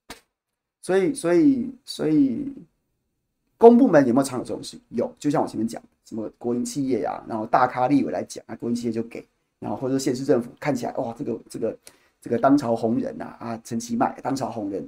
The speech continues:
直通蔡英文来给，这件事情就已经很混账。二零二二年巧立，巧立名目，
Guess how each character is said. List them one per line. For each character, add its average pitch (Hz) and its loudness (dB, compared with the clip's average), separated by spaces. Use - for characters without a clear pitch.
直 131 -8
通 135 2
蔡 139 2
英 127 0
文 110 -4
来 - -12
给， - -10
这 233 0
件 214 -2
事 202 -6
情 160 -2
就 151 -2
已 - -2
经 131 -2
很 113 -4
混 139 -4
账。 - -12
二 190 2
零 147 4
二 156 6
二 - 6
年 117 -2
巧 - -10
立， 117 -6
巧 - -8
立 123 -4
名 - -6
目， 113 -4